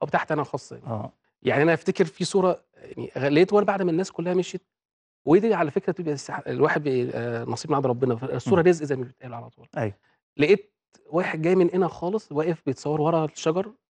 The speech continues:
Speaker 1: و-، سيلفي مع الطيارة وهي خارجة
Speaker 2: مم.
Speaker 1: بطريقة يعني عفوية جدًا، اسمه جابر حتى، أنا
Speaker 2: إمم.
Speaker 1: أفتكر عشان قلت له: "أنت منين؟" قال لي:
Speaker 2: آه.
Speaker 1: "جاي من قنا." عشان أشوف الجنازة،
Speaker 2: آه.
Speaker 1: لقيته واقف مستخبي ورا الشجرة،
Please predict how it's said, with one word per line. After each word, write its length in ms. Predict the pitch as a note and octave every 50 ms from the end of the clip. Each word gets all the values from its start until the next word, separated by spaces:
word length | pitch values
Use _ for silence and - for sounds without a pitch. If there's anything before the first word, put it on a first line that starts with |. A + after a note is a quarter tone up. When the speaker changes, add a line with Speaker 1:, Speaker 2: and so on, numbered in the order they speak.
| _ _
Speaker 1:
و-، 80 | - - -
سيلفي 340 | - - F#3 F#3+ F3 - D#3+
مع 160 | D#3 D#3+ D#3 D#3
الطيارة 400 | C3+ B2+ - - B2+ C#3 D#3 D#3
وهي 140 | C#3+ C#3 B2
خارجة 360 | - B2+ B2+ B2 D#3 E3 - _ _ _ _ _
Speaker 2:
مم. 80 | - A2
Speaker 1:
بطريقة 580 | C#3 F#2+ C3 C3+ F#3 G3 F#3 F3+ F3 F#3 - - - - - - - - - - -
يعني 240 | C3 A#2+ C3 B2+ A#2
عفوية 420 | A#2 A#2+ C3 - C#3 D3+ E3+ D#3
جدًا، 460 | C#3+ D3+ E3 D3 C#3+ D#3 D3 C#3 C#3 - _ _ _ _ _ _ _ _ _ _ _ _ _ _ _ _ - E3+
اسمه 280 | - - F#3 E3 C#3+
جابر 220 | D#3 E3 D3 C3+ A#2
حتى، 280 | - - - - -
أنا 260 | A2+ A2+ A2+ - -
Speaker 2:
إمم. 60 | - A#2+
Speaker 1:
أفتكر 320 | A2 D3 - B2+ B2+ C3
عشان 200 | A#2 - - D3+
قلت 120 | D3 C3+ F3
له: 60 | E3
"أنت 140 | C#3+ - -
منين؟" 340 | C3 B2+ B2 C3 B2 A#2 A#2
قال 140 | A#2 B2 C3+ - _ _ _ -
لي: 80 | D#3 D#3+
Speaker 2:
آه. 20 |
Speaker 1:
"جاي 160 | D#3 E3+ F3+
من 140 | F#3 D#3+ D#3+
قنا." 180 | E3 F3+ F#3 E3+
عشان 180 | D#3 - C3
أشوف 240 | A#2+ A#2 D3 C3 -
الجنازة، 500 | A#2+ A#2+ A#2 A#2+ A#2 A2+ B2 C3+ D3+ F3
Speaker 2:
آه. 40 | - _ _ _ _ - -
Speaker 1:
لقيته 180 | F3 F#3 F3
واقف 220 | F3+ F3+ F#3+ - F#3
مستخبي 420 | D#3 - - - - C#3 C#3+ C#3
ورا 180 | B2+ B2+ B2+ B2+
الشجرة، 640 | B2 A#2+ B2 B2 - - C#3 C#3+ D3 E3 D#3+ D#3+